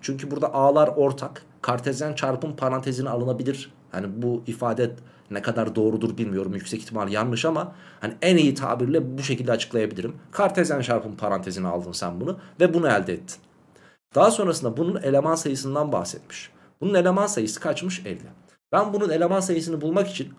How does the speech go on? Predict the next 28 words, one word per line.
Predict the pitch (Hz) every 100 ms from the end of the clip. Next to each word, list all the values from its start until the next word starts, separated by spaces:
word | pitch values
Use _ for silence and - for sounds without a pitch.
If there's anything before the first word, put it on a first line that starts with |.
| -
A'nın | 120 151
eleman | 185 185 185
sayısıyla | 180 180 175 180 180 180 135
B | 175 170
birleşim | 139 131 131
C'nin | 120 147 185
eleman | 135 143 185
sayısını | 180 139 170 208
çarpmam | - 110 - 143
gerekiyor | 120 101 110 131
ki | - 143
B | 165 170
birleşim | 135 127 117
C'nin | 117 98
eleman | 92 117 165
sayısı | 175 175 170 180 175 - -
burada | 160 139
karşımıza | 151 143 135 135 120 - - - 117
ne | 160
olarak | 151 123 113
çıkmış? | - - 156 190 - - -
Beş. | 101 104 - - - - - -
Madem | 110 190 208 156
öyle, | 156 160 113 - - -
işte | - 202
şurası | 196 165 180 139
beşmiş | 139 143 117 104
hocam. | 85 -